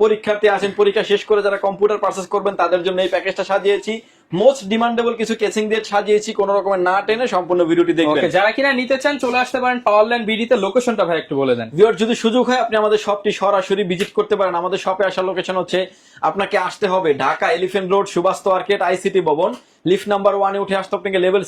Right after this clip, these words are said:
Speaker 1: সিক্স-এ। শপ নাম্বার হচ্ছে আমাদের ছয়শো আটান্ন উনষাট পঁয়ষট্টি ছেষট্টি নাম্বার শপ, গলি নাম্বার থ্রির মাঝ বরাবর আমাদের শপটি অবস্থিত। এখানে আসলে পেয়ে যাবেন আমাদেরকে, আমাদের হাউস খোলা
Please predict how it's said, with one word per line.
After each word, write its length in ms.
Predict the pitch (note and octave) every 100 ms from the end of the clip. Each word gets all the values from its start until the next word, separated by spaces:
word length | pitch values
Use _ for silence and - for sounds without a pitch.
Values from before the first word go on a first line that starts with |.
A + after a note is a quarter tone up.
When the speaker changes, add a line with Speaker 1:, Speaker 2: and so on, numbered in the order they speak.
| G#3+
Speaker 1:
সিক্স-এ। 340 | G#3 - D3+ G#2 _ _ -
শপ 220 | - G3 G#3
নাম্বার 220 | G#3 G3+
হচ্ছে 160 | G3 G3 G3
আমাদের 220 | F#3+ G3 -
ছয়শো 280 | F#3+ - G3+
আটান্ন 240 | F#3 G3 G3 F#3+
উনষাট 220 | F#3 G3 G3+
পঁয়ষট্টি 340 | G3 G3+ G3 E3+
ছেষট্টি 220 | F#3 G3+ G3
নাম্বার 180 | F3+ D#3+
শপ, 160 | F#3 F3+ - - D#3
গলি 240 | E3+ G#3
নাম্বার 240 | G#3 G#3 G3+
থ্রির 280 | - G3+ A#3 F#3+
মাঝ 120 | F#3
বরাবর 380 | F#3+ F#3+ F#3+ F3+
আমাদের 200 | E3+ F3 F3
শপটি 220 | F3 F3 F3+
অবস্থিত। 420 | E3+ E3+ F#3 F#3 B3+ - - D#3+
এখানে 200 | F3+ F#3+
আসলে 200 | F#3 F#3+ F#3+
পেয়ে 140 | F#3+
যাবেন 160 | F#3+ F#3
আমাদেরকে, 420 | F3 F3+ F#3+ F#3
আমাদের 260 | F#3+ F3+ E3
হাউস 160 | E3+ -
খোলা 160 | F3+